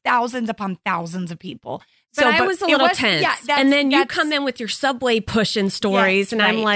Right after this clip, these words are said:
Speaker 2: like,
Speaker 1: right.
Speaker 2: we, I was like, "Ugh,"
Speaker 1: Well,
Speaker 2: a
Speaker 1: and
Speaker 2: little
Speaker 1: if you've
Speaker 2: bit.
Speaker 1: never been down to the subway, I get your fear.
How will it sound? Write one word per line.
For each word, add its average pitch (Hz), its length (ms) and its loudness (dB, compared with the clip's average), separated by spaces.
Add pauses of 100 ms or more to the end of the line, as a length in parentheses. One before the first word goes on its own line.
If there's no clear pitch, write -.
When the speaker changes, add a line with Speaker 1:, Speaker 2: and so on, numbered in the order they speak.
(140)
Speaker 2:
like, - 80 -12
Speaker 1:
right. - 400 -10
Speaker 2:
we, 247 200 -4
I 220 140 0
was 226 140 -4
like, 220 200 -2
"Ugh," 185 100 -4 (280)
Speaker 1:
Well, 311 80 -2
Speaker 2:
a - 0 -
Speaker 1:
and 302 120 2
Speaker 2:
little 247 120 4
Speaker 1:
if 494 60 -2
you've - 80 4
Speaker 2:
bit. 403 80 2
Speaker 1:
never 277 200 2
been 240 160 0
down 214 200 0
to 185 80 -4
the 190 80 -4
subway, 180 400 -4
I 214 100 0
get 214 300 -2
your 190 160 0
fear. 151 280 -6